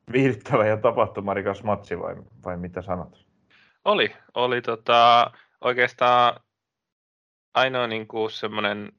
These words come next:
Speaker 2: vähän, tai sillai, tosiaan se alkoi todella nopealla P K-maalilla.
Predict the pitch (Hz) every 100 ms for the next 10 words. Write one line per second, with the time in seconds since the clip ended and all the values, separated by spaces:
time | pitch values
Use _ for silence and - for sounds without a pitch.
0 | _ _ 117 113 113 113 107 _ - 110
1 | 107 104 107 104 101 - _ _ _ -
2 | 113 110 - 117 120 113 - _ _ _
3 | _ 120 123 113 107 98 104 101 113 110
4 | 110 104 101 98 95 95 98